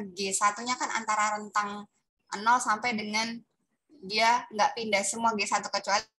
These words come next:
kondisinya nanti pada G satu-nya semua, apa, semua, semua baris atau, eh, semua, semua level di, di level pertama itu pindah semua ke G, G dua, ada pindah semua ke kelas berikutnya atau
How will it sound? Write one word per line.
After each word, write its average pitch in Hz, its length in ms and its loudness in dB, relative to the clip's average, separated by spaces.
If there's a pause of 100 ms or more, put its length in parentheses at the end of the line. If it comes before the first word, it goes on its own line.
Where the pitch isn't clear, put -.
(280)
kondisinya 226 560 2
nanti 226 160 -4
pada 202 160 2 (160)
G 208 160 -4
satu-nya 214 320 0
semua, 240 560 2 (1040)
apa, 220 240 4
semua, 220 500 4 (460)
semua 208 640 6 (160)
baris 190 800 0
atau, 214 320 2
eh, 202 160 4
semua, 226 480 4
semua 226 400 0
level 220 560 0
di, 214 400 -6
di 214 100 -6 (140)
level 208 240 -2
pertama 208 320 2
itu 269 240 0 (480)
pindah 233 320 0
semua 247 480 2
ke 254 120 4 (680)
G, 220 80 -4 (400)
G 202 80 -6 (400)
dua, 196 320 6
ada 196 80 -2
pindah 214 240 0
semua 233 240 0
ke 226 80 -2
kelas - 480 0
berikutnya 196 480 -2
atau 214 80 0